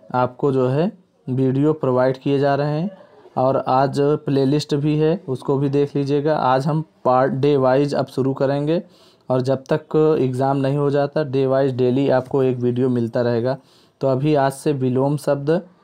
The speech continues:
फिर उसके बाद पर्यायवाची, फिर इसके बाद इस तरीके से आपको एक जीएस का और एक हिंदी का वीडियो मिलता रहेगा, उसको ज़रूर देखते रहिए, आपको लाभ होगा निश्चित रूप से। यहाँ पे हम प्रैक्टिस सेट भी करा देंगे।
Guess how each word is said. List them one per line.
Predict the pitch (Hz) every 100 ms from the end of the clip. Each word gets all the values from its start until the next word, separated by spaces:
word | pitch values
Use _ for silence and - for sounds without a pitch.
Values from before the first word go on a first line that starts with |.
| _ -
फिर | 135
उसके | 131 - 139
बाद | 135 135
पर्यायवाची, | 131 123 127 131 131 131 147
फिर | 139 127
इसके | 123 120 - 123
बाद | 127 127 131
इस | 131 -
तरीके | 123 120 139
से | 135 143
आपको | 127 117 - 180 - _ _ _
एक | 135 143 131
जीएस | 131 135 151
का | 151 165
और | 139 135
एक | 135
हिंदी | 127 120 131
का | 135
वीडियो | 120 117 123
मिलता | 120 117 113 131
रहेगा, | 127 131 147
उसको | 131 - 120
ज़रूर | 113 113 113
देखते | 117 117 -
रहिए, | 127 127 139
आपको | 131 123 113
लाभ | 107 117 127
होगा | 127 131
निश्चित | 127 127 131 131
रूप | 131
से। | 131 156 165 - - _ -
यहाँ | 123 127 135
पे |
हम | 135
प्रैक्टिस | 127 123 120 139 131
सेट | 131
भी | 127 131
करा | 139 135
देंगे। | 135 139 139